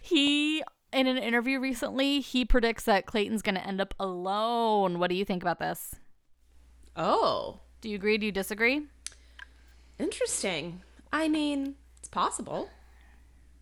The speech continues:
Speaker 2: Would he
Speaker 1: 'Cause
Speaker 2: be
Speaker 1: I
Speaker 2: the
Speaker 1: think
Speaker 2: first
Speaker 1: he feels like there's a
Speaker 2: Bachelor?
Speaker 1: lot of similarities between their seasons, so that he, that's why he feels that way.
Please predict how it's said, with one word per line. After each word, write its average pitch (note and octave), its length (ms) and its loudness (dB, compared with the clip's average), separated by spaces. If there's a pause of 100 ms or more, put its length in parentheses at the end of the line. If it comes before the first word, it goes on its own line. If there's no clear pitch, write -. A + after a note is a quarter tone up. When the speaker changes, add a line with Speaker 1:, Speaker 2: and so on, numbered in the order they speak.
(160)
Speaker 2:
Would G#3+ 100 2
he C#4+ 140 6
Speaker 1:
'Cause D#4+ 80 4
Speaker 2:
be - 20 8
Speaker 1:
I - 40 8
Speaker 2:
the G4 60 6
Speaker 1:
think D4 180 0
Speaker 2:
first G#3 260 4
Speaker 1:
he B3 80 0
feels E3+ 180 8
like A3 120 0
there's A#3 160 0
a - 20 -2
Speaker 2:
Bachelor? G#3 100 -2
Speaker 1:
lot F3+ 180 2
of E3+ 60 -4
similarities F3 1160 2
between F3+ 540 2
their E3+ 180 6
seasons, - 580 -4
so G#3 120 -4
that F#3 100 -2
he, F#3 80 -4
that's E3 180 -4
why - 80 -6
he F3+ 80 -10
feels - 220 -10
that - 160 -12
way. - 180 -14